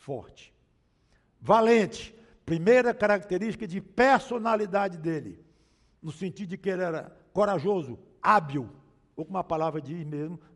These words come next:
valente. Homem de guerra. Não sabemos de onde veio essa informação. Davi era, era muito novo ainda, e não sei se já tinha se metido em alguma batalha ou coisa assim. Não sabemos de onde vem.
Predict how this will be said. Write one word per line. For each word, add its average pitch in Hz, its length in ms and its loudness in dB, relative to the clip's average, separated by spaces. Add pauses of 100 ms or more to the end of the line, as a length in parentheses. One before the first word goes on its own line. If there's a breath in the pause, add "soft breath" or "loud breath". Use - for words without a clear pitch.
valente. 143 600 -6 (440 soft breath)
Homem 254 280 4
de 226 100 -4
guerra. 165 640 6 (520 soft breath)
Não 226 360 6
sabemos 233 500 0
de 208 80 -2
onde 226 220 -4
veio 190 160 0
essa 202 140 -6
informação. 185 640 -8 (120)
Davi 139 320 -10
era, 156 160 -6 (120)
era 143 180 -12
muito 214 320 -10
novo 190 340 -6
ainda, 180 480 -8 (480 soft breath)
e 143 140 -8
não 165 80 -10
sei 175 160 -8
se 170 160 -10
já 156 100 -4
tinha 160 200 -12
se - 120 -16
metido 156 360 -14
em - 20 -8
alguma 147 240 -12
batalha 143 760 -6
ou 139 160 -6
coisa 131 280 -10
assim. 151 360 -14 (540 soft breath)
Não 131 300 -10
sabemos 143 420 -8
de 135 80 -10
onde 151 180 -10
vem. 110 300 -14